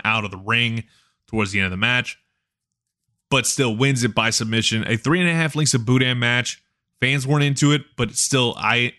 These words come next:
honestly enjoyed it. Liv Morgan runs out, cashes in her Money in the Bank contract, and wins after a roll-up after kicking Ronda in her bad knee. Definitely felt similar to what we saw with Dolph Ziggler cashing in the Money in the Bank.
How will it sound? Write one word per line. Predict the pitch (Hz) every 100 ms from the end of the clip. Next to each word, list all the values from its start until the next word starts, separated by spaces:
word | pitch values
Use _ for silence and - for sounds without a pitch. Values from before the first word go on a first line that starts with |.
| _ _ -
honestly | 110 110 123 123
enjoyed | 120 139 127
it. | - _ _ _ -
Liv | 135 165 151
Morgan | 160 147 151 131
runs | 135 135 127
out, | 151 151
cashes | - 135 135 120 123
in | 131
her | 120
Money | 120 120 117
in |
the | 107
Bank | 104 98
contract, | 139 143 123 139 135 - -
and | 117 117 120 -
wins | 110 123 123 120
after | 110 -
a | 107
roll-up | 101 127 131 131 117 - _ _ _ -
after | 107 110
kicking | 104 - 127 113 107 95 _ _ _
Ronda | - 123 123 120
in | 113 120
her | 104 110
bad | 113 107 104
knee. | 120 123 123 - _ 123
Definitely | 117 220 247
felt | 175 226 180
similar | - 208 190
to | 160
what | 170
we | 156
saw | - 156 156
with | 135 117 - 123
Dolph | 147 147
Ziggler | 123 131 127 113
cashing | 139 127 120
in | 117
the |
Money | 120 131
in | 127
the | 131
Bank. | 127 131 120